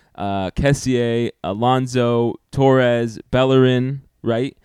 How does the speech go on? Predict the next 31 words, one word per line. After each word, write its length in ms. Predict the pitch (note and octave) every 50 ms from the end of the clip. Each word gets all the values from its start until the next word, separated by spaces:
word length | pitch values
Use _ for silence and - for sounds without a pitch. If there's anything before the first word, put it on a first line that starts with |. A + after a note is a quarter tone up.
| _ _ _
And 300 | - - A#2+ B2 A#2+ A#2+
they're 100 | B2 B2
saying 380 | A#2+ - - C3+ C3 C3 C3 B2
that 240 | A#2 A#2+ A#2 - -
Xavi 460 | A#2 B2+ A#2+ A#2+ B2 A#2+ B2 A#2+ -
is 340 | - A2 A#2 A#2 A#2 A#2 A2+
in 140 | - - A#2+
a 80 | A2+ A2
line 460 | G#2+ A2 A2+ A2+ A2 A2 A2+ A2+ A2+
of, 440 | - G2 G#2+ G#2+ G#2+ G#2 G#2 G2+ -
you 120 | - A#2 A#2
know, 200 | A2 G#2+ G#2 G#2
these, 340 | G#2 G#2+ G#2+ G#2 G#2 G2+ A2
like, 240 | G#2 G2+ G2+ - - -
two 140 | - B2 A#2+
thousands 500 | - A#2+ A2+ A2 A2+ A2 A2 A2 A2 -
players 420 | - - A2+ G#2+ G#2+ G#2+ G#2+ G2+
who've 100 | G#2+ G2+
become 280 | G2 G#2 - A#2 G#2 G#2
managers 560 | G#2 G2 G2 G#2 G2 G2+ G2+ G2+ F#2+ - - - - _ _ _
like, 320 | - F#2+ F#2+ F#2 - - -
uh, 260 | F#2 F2+ F#2 E2+ E2+
Lampard, 580 | F#2 A2 A2 G#2 - - A2 G#2 G2+ G2 F#2+
Gerrard, 500 | G2 G#2+ G#2+ G#2 G#2 G#2 G2+ G2 G2 F#2+
Neville, 500 | G2 G2+ G2+ G2 F#2+ G2+ G2 F#2+ G2 G2
and 120 | F2+ E2 - -
Ole, 380 | B2+ B2+ B2+ B2 A#2+ A#2+ A#2
who 80 | G#2+ G#2+
just 320 | F#2 G#2 G2 F#2+ - - _ _ _ _ _
too 200 | - - F#3 F3+
quickly 500 | D3 - D#3 C#3 - C#3+ C3+ C3 B2+ B2+